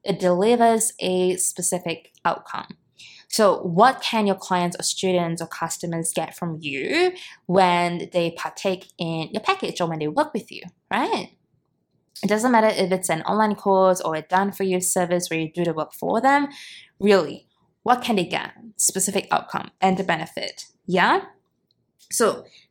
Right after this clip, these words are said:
these are the three S's that you have got to really implement into,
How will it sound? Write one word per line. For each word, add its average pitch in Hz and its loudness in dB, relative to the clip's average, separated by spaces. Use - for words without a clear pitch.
these 240 2
are 214 4
the 214 0
three 190 -2
S's 254 2
that 202 2
you 208 0
have 208 2
got 202 2
to 185 0
really 180 0
implement 170 -4
into, 156 -4